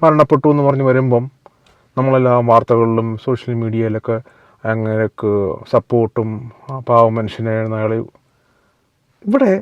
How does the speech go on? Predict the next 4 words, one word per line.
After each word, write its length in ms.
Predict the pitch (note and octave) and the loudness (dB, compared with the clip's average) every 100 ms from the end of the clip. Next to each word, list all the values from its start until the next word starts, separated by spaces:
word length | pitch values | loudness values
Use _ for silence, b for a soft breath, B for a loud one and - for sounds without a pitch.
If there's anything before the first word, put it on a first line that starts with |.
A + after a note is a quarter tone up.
| - _ _ _ _ _ _ _ _ _ _ _ _ _ - | -8 _ _ _ _ _ _ _ _ _ _ _ _ _ -8
സാധാരണക്കാരൻ 920 | F3+ F#3 A3+ C#4 C#4 C4+ A#3 F3+ A#2 A2 - _ _ _ _ _ _ _ _ _ _ _ _ _ _ _ _ _ _ _ _ _ F#3 G#3 | -4 0 4 6 6 6 4 4 2 0 -10 _ _ _ _ _ _ _ _ _ _ _ _ _ _ _ _ _ _ _ _ _ 0 2
ഒരു 120 | A3+ F3 | 4 4
ദിവസം 420 | E3+ F3+ - C#3+ C#3+ D#3+ _ _ _ _ _ _ _ _ _ D3+ D#3+ | 4 4 6 4 4 -10 _ _ _ _ _ _ _ _ _ 0 2
എങ്ങനെയും 580 | F3 G3 G3+ F#3+ F3+ | 4 4 4 4 4